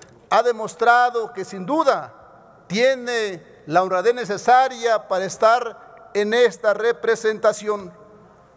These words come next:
Por eso, compañeras y compañeros legisladores, hoy la propuesta de Arturo Medina está en, cuenta con las credenciales académicas necesarias, lo acreditan plenamente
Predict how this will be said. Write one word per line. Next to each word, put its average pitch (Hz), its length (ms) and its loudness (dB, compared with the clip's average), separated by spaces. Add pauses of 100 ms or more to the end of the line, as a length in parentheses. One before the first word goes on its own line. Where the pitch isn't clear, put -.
(120)
Por 220 140 0
eso, 233 580 0 (400)
compañeras 220 680 0
y 214 80 -20
compañeros 220 720 0
legisladores, 202 840 -2 (960)
hoy 294 300 4 (760)
la 175 260 0
propuesta 226 640 0
de 208 80 -2
Arturo 226 380 -2
Medina 254 1300 -4
está 202 440 2
en, 262 100 -12 (520)
cuenta 247 520 2
con 202 100 -8
las 190 160 -4
credenciales 196 840 0
académicas 226 600 -2
necesarias, 190 800 -2 (540)
lo 156 160 0
acreditan 196 480 -4
plenamente 240 840 0